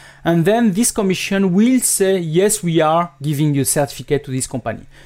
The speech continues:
So don't think that after they say to you, "Oh, we are fine now," it means that you are certified. No, there is still a process, uh, where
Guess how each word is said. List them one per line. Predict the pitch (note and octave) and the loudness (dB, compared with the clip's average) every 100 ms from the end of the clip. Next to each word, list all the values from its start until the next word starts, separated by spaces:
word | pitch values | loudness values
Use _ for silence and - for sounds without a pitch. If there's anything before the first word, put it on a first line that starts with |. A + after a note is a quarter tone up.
| - | -18
So | - F#3 E3+ | -2 2 2
don't | D3 G3 | 2 0
think | G#3 A3+ | 0 0
that | F3+ E3+ | 0 0
after | E3 - G3+ | -4 -2 -2
they | D#3+ | 0
say | D#3 - | 0 -2
to | D#3 D#3+ | -2 -2
you, | D#3+ | 0
"Oh, | F#3 | 2
we | D#3+ D#3+ D#3 | 0 0 2
are | D3+ D3 | 2 0
fine | - D#3 D#3 D3+ | -2 -2 -2 -2
now," | D#3 F3 F#3+ - _ | -2 -2 -4 -12 _
it | C#3+ | -4
means | F3 D#3+ | 0 2
that | D#3 - | 0 0
you | D#3+ | 0
are | D3+ | 0
certified. | E3 D#3 - B2+ | -2 -4 -4 -4
No, | B2+ D#3 | 0 0
there | C#3 C#3 | 2 0
is | C#3+ | 0
still | - F3 | -2 0
a | D3 | 0
process, | D3 C3+ D3+ D#3 - - - - - | -2 -2 0 0 -4 -10 -20 -16 -6
uh, | B2+ | -4
where | C3 C#3+ D3 D3+ | 0 2 2 0